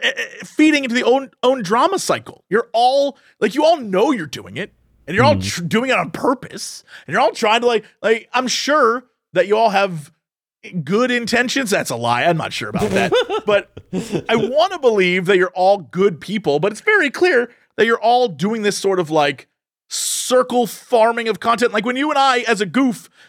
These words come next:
Speaker 1: did the React stuff and it
Speaker 2: Yeah.
Speaker 1: just kept going.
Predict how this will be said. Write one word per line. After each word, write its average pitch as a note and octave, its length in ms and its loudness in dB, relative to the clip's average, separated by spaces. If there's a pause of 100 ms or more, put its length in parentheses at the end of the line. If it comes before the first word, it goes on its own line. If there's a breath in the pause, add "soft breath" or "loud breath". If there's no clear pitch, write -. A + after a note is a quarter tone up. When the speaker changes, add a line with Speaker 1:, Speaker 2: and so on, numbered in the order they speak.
(140 soft breath)
Speaker 1:
did A3 160 0
the A3+ 80 0
React G3 340 0
stuff - 400 -6 (300)
and - 100 -4
it - 20 4
Speaker 2:
Yeah. F#3 40 2
Speaker 1:
just G3 160 0
kept G3+ 200 -4
going. F3 360 -2